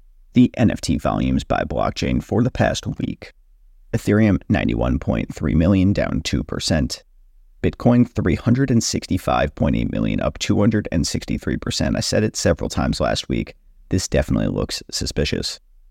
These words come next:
Solana, ninety-two point three million, up thirty-nine percent. Matic, eleven point six million, down thirty-one percent. And Immutable, five million, down twenty-four percent.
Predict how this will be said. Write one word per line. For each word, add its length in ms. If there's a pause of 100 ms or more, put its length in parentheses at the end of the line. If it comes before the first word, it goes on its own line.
(300)
Solana, 480 (120)
ninety-two 600
point 300
three 220
million, 340 (140)
up 220
thirty-nine 560
percent. 580 (720)
Matic, 340 (100)
eleven 420
point 260
six 260
million, 300
down 420
thirty-one 520
percent. 560 (420)
And 140
Immutable, 500
five 400
million, 320
down 320
twenty-four 500
percent. 520